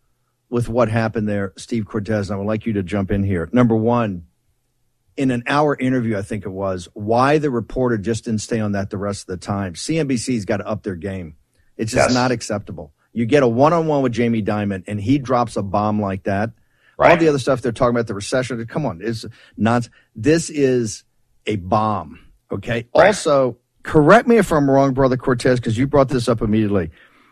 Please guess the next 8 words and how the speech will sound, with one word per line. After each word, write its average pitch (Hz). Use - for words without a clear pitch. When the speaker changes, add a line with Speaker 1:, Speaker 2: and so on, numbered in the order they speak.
Speaker 1:
Is 127
Jamie 208
Dimon 147
basically 117
blatantly 127
asking 113
for 110
Powell, 110